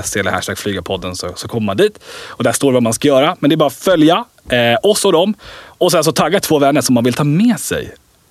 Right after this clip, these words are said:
att flyga en Airbus tre tjugo simulator.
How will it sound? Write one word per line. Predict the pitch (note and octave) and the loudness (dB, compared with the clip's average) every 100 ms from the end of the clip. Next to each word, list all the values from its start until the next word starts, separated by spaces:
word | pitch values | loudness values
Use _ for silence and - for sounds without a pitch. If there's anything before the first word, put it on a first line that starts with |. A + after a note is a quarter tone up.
| _ | _
att | G#2 G#2 - | -6 -6 -8
flyga | - A#2 F#2 F#2 F2+ - _ _ | -6 -4 -4 -4 -4 -6 _ _
en | G2+ E2+ - | -6 -6 -2
Airbus | C#3+ D3+ D3+ - | 0 0 -2 -6
tre | - G2+ E2+ | -8 -6 -4
tjugo | F#2+ F2 | -6 -6
simulator. | E2 G2+ F#2 G2+ B2 - - | -6 -6 0 0 0 -4 -16